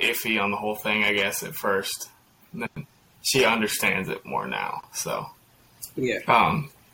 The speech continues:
Speaker 1: but I think it's just a, I think it's a generation thing for sure, because they don't, they didn't have that when they were our age,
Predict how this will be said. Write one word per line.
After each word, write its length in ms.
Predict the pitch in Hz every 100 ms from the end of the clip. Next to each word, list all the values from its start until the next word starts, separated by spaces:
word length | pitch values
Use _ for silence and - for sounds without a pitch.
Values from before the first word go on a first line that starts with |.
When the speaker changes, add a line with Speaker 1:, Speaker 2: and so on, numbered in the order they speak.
| - - - - -
Speaker 1:
but 140 | 131
I 40 | 123
think 200 | 139 135
it's 160 | 123
just 220 | 135 - 123
a, 260 | 113 -
I 20 | 117
think 180 | 175
it's 140 | 170 135
a 80 | 123
generation 680 | 131 120 101 104 - 123
thing 300 | 120 123 135
for 180 | - 107
sure, 260 | - 110 113
because 420 | 104 - 104 92 - - _ _ _ _ -
they 120 | 110
don't, 220 | 101 95 -
they 100 | 127
didn't 140 | 131 120
have 240 | 120 107
that 200 | 95 92
when 120 | 104
they 100 | 101
were 140 | 95 95
our 200 | 98 87
age, 220 | 71